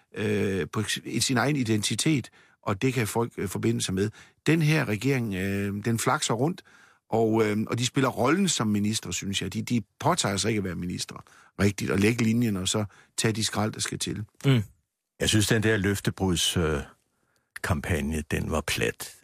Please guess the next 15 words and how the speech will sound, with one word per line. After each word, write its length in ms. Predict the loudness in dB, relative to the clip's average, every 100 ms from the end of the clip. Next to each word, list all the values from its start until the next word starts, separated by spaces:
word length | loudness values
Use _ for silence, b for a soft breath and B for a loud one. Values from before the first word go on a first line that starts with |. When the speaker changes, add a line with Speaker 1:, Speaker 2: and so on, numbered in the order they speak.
| -8
Speaker 3:
Altså, 200 | -4 0
det 120 | 2
er 40 | 2
klart, 520 | 0 2 2 0 0
Speaker 1:
Det 140 | 0 2
var 60 |
Speaker 3:
at, 60 | 2
Speaker 1:
den 100 | 0
også. 180 | -2 0
Speaker 3:
at 240 | -2 -4 -4
oppositionen 880 | -2 0 0 2 2 2 2 2 2
vil 220 | 0 -2
bruge 380 | -2 0 2 2
enhver 340 | 0 0 0
lejlighed, 520 | 0 -2 -2 -2 -2